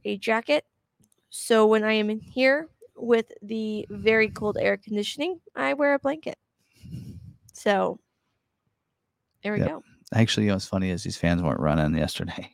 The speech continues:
Speaker 2: <laughs> It was actually hot in here.
Speaker 1: Yeah.
Speaker 2: Uh, all right. Anyway. Okay. Well, I think that's it.
Speaker 1: That's probably why they're on today.
Speaker 2: All right. Well, thank you guys very much for joining us tonight. Don't forget, smash the like button, all that good stuff. If you're new,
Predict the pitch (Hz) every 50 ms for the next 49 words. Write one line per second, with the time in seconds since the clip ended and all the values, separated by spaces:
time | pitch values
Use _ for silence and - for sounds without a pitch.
0 | _ _ _ _ _ _ _ - - _ _ _ _ _ - 101 98 95 85 85
1 | 87 78 85 95 90 - 95 95 101 98 - - _ _ - - - - - -
2 | - - - - _ _ _ _ - 139 135 120 - - - _ 160 160 151 127
3 | 92 98 - - - - - 120 123 - - - - - - 110 110 107 - 127
4 | 127 120 131 120 117 - - 135 135 - - - _ _ _ _ _ _ - -
5 | - - - - - - 269 - _ _ _ _ _ _ _ _ _ _ _ _
6 | 202 190 185 196 202 208 214 214 240 254 262 269 277 285 311 320 - - - _
7 | _ - 117 123 123 98 - - - 110 107 - 143 151 - 147 131 127 123 117
8 | - 117 113 110 110 107 - - - - 101 98 104 104 104 104 101 104 104 -
9 | - 104 107 110 113 - - - - - - - - _ - 113 110 - 104 107
10 | 113 110 110 - - - - - - 90 90 - - 98 101 110 113 - - 110
11 | 110 98 101 101 95 87 - 98 101 95 90 - - 104 101 - - - 101 107
12 | 110 104 101 - - _ - - - - _ _ _ - 87 90 87 90 95 104
13 | 107 107 107 107 110 104